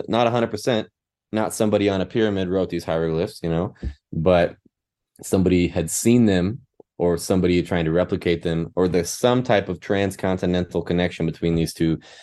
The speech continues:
cultures. And if we brought that information back to our boss at the church or the Vatican or whatever, they'd be like,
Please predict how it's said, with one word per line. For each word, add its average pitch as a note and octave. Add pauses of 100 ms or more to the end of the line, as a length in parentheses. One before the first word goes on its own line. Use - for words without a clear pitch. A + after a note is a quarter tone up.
(200)
cultures. A#2 (220)
And F#2 (560)
if F#2
we B2
brought A2
that G#2
information F#2+
back F2
to F2+
our E2
boss E2
at D2+
the -
church D#2+
or D2+ (160)
the D#2
Vatican D#2
or D2
whatever, E2
they'd D#2+
be E2
like, D#2